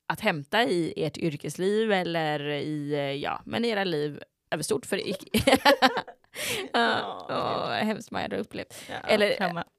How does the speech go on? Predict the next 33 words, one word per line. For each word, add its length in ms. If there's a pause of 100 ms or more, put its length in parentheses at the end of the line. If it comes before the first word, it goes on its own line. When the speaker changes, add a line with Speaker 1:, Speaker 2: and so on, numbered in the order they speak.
(100)
Speaker 1:
och 100
skapa 300
mer 320
ikigai 500 (320)
överlag 760
i 60
sitt 180
liv. 180
Det 60
måste 320
ju 40
inte 120
vara 60
fokuserat 440
på 80
arbete. 560
Det 80
kan 140
ju 80
vara 260
relationer 800
eller 320
det 80
kan 200
vara, 500 (380)
ja, 160
men 160
hur 160
du 220 (140)
Speaker 2:
Välmående, 720
Speaker 1:
Ja. 140 (100)
Speaker 2:
generellt 380
hälsa. 320